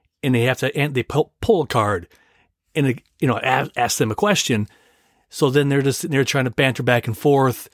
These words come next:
talking about basically what we just got them talking about, how mainly in history of movies, the black person gets killed first. So they pull this card from the game, and they read it out loud, and they try to figure it out, and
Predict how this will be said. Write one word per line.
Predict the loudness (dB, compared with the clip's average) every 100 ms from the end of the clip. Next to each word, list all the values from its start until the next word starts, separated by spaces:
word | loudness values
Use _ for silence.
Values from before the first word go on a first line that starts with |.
| _ _ _ _
talking | -10 -4 -2 0 2
about | 4 2
basically | 2 0 0 0
what | 2 0
we | -2
just | -2 -4 -2
got | -4 -4
them | -2
talking | 0 0 0
about, | 2 2 0 _ _ _ _ -4
how | -2 -2 _
mainly | 0 4 4 4 4 4 4 4 2
in | 2
history | 0 0 -2 -2
of | 0
movies, | 0 0 0 -2 -6 _ _ _ _ -6
the | -2
black | 0 0
person | 0 -2
gets | -2 -2
killed | 0 0 2
first. | 0 0 -4 -14 _ _ _ _ _ _ -14
So | -4 0 2
they | 2
pull | 2 2 4 4
this | 2
card | 0 0 2 0 -4 _
from | -6 0 2 2
the | -2 -8 _ _ -2
game, | 0 2 0 -2 -6 _ _ _ _ -2
and | 0
they | 2
read | 2 2
it | 2
out | 2 2
loud, | 0 2 0
and | -2 -2
they | -2
try | -2 -2
to |
figure | -2 -2 2
it | 2
out, | 2 2 0
and | -4